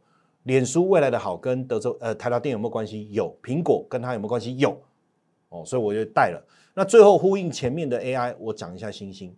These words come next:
哦，这样理解哦，我前面讲的逻辑有听懂？听懂，掌声，好不好？来，那当然我们继续要提醒大家后续的超级财报哦，礼-，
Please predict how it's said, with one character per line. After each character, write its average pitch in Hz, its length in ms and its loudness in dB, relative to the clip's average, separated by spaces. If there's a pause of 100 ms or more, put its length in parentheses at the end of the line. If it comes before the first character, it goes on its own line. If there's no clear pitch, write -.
(120)
哦， - 200 -14
这 131 120 -4
样 110 100 -4
理 117 120 -4
解 113 260 -4
哦， 87 80 -12
我 92 120 -12
前 104 160 -10
面 113 140 -6
讲 92 180 -12
的 95 60 -12
逻 101 140 -2
辑 92 260 -10
有 95 100 -12
听 135 160 -4
懂？ 123 240 4
听 170 200 -4
懂， 135 180 0
掌 107 160 -6
声， 151 220 4 (1120)
好 98 100 -4
不 117 60 8
好？ 127 260 8 (360)
来， - 280 10 (300)
那 208 340 10
当 214 200 8
然 185 120 6
我 143 120 4
们 139 80 -4
继 190 160 -4
续 160 380 -2
要 165 140 4
提 139 200 -6
醒 123 180 -4
大 131 80 6
家 135 140 6
后 147 160 4
续 143 240 -6
的 107 520 0
超 135 160 0
级 131 140 -4
财 107 140 -8
报 135 320 6
哦， 90 240 -12
礼-， 92 120 -20